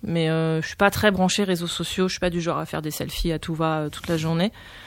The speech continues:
Euh, donc, euh, je sais pas, je prends du recul et puis, euh,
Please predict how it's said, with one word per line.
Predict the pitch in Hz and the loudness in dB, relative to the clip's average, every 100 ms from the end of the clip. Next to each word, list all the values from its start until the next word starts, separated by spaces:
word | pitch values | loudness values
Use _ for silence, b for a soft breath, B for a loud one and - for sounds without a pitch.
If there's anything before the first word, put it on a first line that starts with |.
| B B B B - | B B B B 2
Euh, | 175 180 175 | 6 6 6
donc, | 170 180 185 - | 4 4 2 4
euh, | 175 170 170 | 4 4 2
je | 165 | 0
sais | 165 | -2
pas, | 147 | 0
je | 147 | 0
prends | - | 0
du | 165 156 | 0 0
recul | 156 - 165 180 | -2 -2 -2 0
et | 170 | 0
puis, | - - 151 147 | -4 -10 -8 -6
euh, | 139 135 | -4 -6